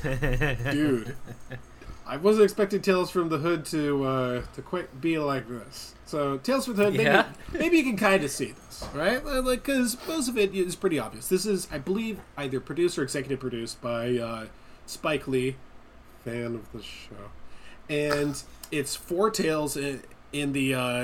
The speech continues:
Speaker 1: in the sense of, like, the compendium sort of horror anthologies. And they're obviously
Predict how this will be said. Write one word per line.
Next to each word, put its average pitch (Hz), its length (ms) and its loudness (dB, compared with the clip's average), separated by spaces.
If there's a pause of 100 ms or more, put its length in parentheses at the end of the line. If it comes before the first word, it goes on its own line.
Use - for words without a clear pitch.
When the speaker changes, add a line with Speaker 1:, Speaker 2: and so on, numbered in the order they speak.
(200)
Speaker 1:
in 135 100 -4
the 131 60 -2
sense 131 280 -2
of, 120 100 -4
like, 120 140 -4
the 113 320 -8
compendium 110 560 -8
sort 107 220 -12
of 104 180 -14 (100)
horror 110 260 -10
anthologies. 107 720 -14 (420)
And 135 600 2
they're 151 320 0
obviously 135 800 0